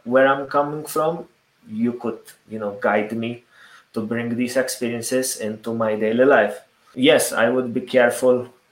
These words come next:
even wi-, when sharing with people, what to, what to really share,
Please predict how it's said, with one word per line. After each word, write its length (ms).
even 240
wi-, 280
when 280
sharing 420
with 240
people, 500
what 460
to, 320
what 320
to 100
really 300
share, 580